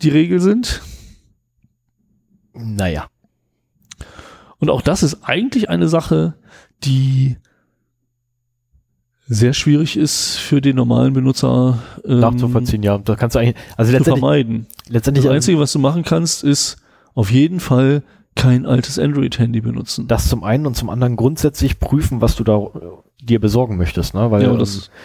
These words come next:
Speaker 2: ich habe ja in den, in den, in den Shownotes jetzt bereits drin,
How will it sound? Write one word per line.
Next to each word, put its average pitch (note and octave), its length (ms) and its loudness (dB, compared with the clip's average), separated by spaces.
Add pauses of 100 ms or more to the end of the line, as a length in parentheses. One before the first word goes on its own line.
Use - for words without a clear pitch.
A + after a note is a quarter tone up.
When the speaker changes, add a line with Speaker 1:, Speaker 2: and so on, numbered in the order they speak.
(200)
Speaker 2:
ich G2+ 120 0
habe B2 160 0
ja C3 40 4
in A#2+ 80 0
den, A#2 220 0
in A2 140 -2
den, A2 220 0
in G#2 140 0
den G#2 160 2
Shownotes A#2 320 2
jetzt - 180 -2
bereits A#2 320 0
drin, A#2+ 220 0